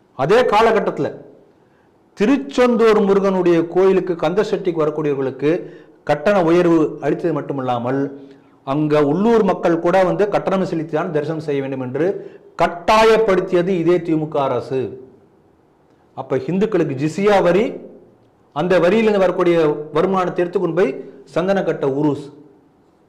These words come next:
அப்ப ஹிந்து விரோத அரசு ஏன் சொல்ல மாட்டாங்க? தொடர்ந்து நடந்து கொண்டிருக்கிறது. பல உதாரணம் சொல்லலாம். இப்ப பாருங்க, சமீபத்துல சில மாதங்களுக்கு முன்னால நீலகிரியில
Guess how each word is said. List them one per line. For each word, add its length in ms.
அப்ப 280
ஹிந்து 240
விரோத 220
அரசு 220
ஏன் 100
சொல்ல 280
மாட்டாங்க? 380
தொடர்ந்து 260
நடந்து 180
கொண்டிருக்கிறது. 640
பல 260
உதாரணம் 260
சொல்லலாம். 340
இப்ப 160
பாருங்க, 640
சமீபத்துல 400
சில 200
மாதங்களுக்கு 500
முன்னால 440
நீலகிரியில 720